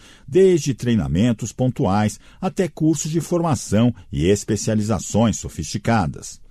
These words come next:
Se a liderança não estiver voltada para priorizar a formação contínua, o máximo que essa empresa terá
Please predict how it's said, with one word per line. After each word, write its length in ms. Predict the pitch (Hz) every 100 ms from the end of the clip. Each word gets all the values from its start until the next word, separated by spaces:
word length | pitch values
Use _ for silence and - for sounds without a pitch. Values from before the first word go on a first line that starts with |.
| - - - - - - - -
Se 160 | - -
a 40 |
liderança 680 | 214 190 107 85 156 170 -
não 160 | 95 95
estiver 440 | - - 76 101
voltada 580 | 90 71 - 104 110 82
para 240 | 87 82
priorizar 640 | - 101 101 71 64 92 107
a 60 |
formação 500 | 76 104 87 76 -
contínua, 680 | 107 87 71 - 127 160 82 73 - -
o 120 | 190
máximo 500 | 185 165 170 - 175
que 100 | 143
essa 220 | 135 -
empresa 480 | - - - 120 117
terá 420 | 110 120 80 107